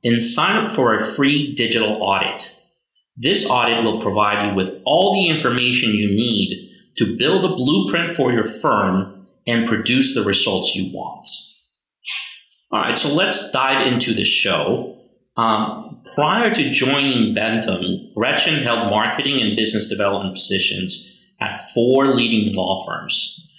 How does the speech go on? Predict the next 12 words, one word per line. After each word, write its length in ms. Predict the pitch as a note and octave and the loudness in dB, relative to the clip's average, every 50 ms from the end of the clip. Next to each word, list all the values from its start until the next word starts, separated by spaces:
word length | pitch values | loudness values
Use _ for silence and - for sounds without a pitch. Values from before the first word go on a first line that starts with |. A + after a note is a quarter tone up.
| - - _ _ | -20 -20 _ _
She's 340 | - - - B2+ B2+ B2 B2 | 0 0 2 2 2 2 2
a 100 | A#2+ A2+ | 4 4
New 180 | A2+ A#2 C3 D3+ | 4 6 6 6
York 220 | E3+ F#3 F3 - | 4 4 4 2
State 560 | - - - - - C#3 C#3 C3+ - - - | 2 0 0 0 -2 -2 -2 -2 -2 -2 -4
admitted 520 | A2 G2+ G2+ G2+ G2+ A2 A#2 B2 C3 B2 - | -4 -2 0 2 2 2 2 2 0 0 0
attorney 1080 | - - - - A#2+ A#2 G#2+ F#2+ F2+ E2 F2 G2+ - - - - - - - _ _ _ C#3 | -2 -2 -2 0 0 2 2 2 0 0 -2 -4 -8 -10 -16 -20 -20 -20 -20 _ _ _ -4
and 500 | C#3 D#3+ F3+ F3 D#3 D3 C3+ C#3+ - C#3 | -2 0 0 0 0 0 0 0 0 0
a 60 | - | 0
certified 640 | - - - C#3 C#3+ D3 D#3+ - - C3+ C3 C3 B2 | 2 2 2 2 2 0 0 0 0 0 2 2 0
professional 720 | B2+ A2+ - - A#2+ G#2+ G#2+ - A#2 A#2 A#2+ A2+ A#2 - | 0 -2 0 0 0 0 0 0 0 0 0 -2 -4 -4
coach, 600 | - - A#2+ C3 F#2 F#2 - - - - - | -2 0 2 2 2 2 2 0 0 -2 -4